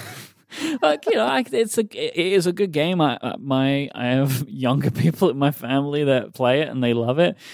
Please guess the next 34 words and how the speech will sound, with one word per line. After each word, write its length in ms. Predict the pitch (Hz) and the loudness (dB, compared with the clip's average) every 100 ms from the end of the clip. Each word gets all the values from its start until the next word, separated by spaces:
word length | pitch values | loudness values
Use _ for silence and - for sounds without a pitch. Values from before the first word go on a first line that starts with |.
| - | -8
but 160 | - 127 | 0 2
it's, 240 | 175 - - | 2 -6 -4
and, 200 | 151 143 | -4 0
and 160 | 143 165 | 0 2
I 80 | |
appreciate 520 | 226 - 185 202 120 101 | 0 0 0 0 0 0
it. 40 | |
I 80 | 123 | -2
think 240 | 160 139 | -2 -4
it's, 260 | 135 - - | -4 -2 -2
it's, 300 | - 107 - - - - | -2 -4 -8 -10 -2 -2
in, 200 | - 127 - | 0 -2 -2
you 160 | - 151 | -2 0
know, 240 | 110 104 101 | 2 0 -2
it's, 320 | 147 - - _ | -2 0 -6 _
it 160 | 135 143 | 2 2
is 180 | 151 | -2
where 200 | 127 131 | 0 2
it 100 | 127 | 2
is 160 | 120 120 | 0 -6
for 160 | - 107 107 | -4 0 2
a 40 | |
reason, 560 | 104 110 131 170 190 214 - _ - | 2 0 0 0 0 -2 -10 _ -2
but 120 | - | 0
it's, 300 | - - - | 0 -2 -2
you 100 | - | -2
know, 100 | - | -2
it's 140 | - | 0
just 200 | - 110 | 0 0
not 100 | - | -2
something 320 | - - - - | -2 -4 -4 -4
that 160 | - | -4
I 80 | - | -6
can 260 | 127 - | -6 -8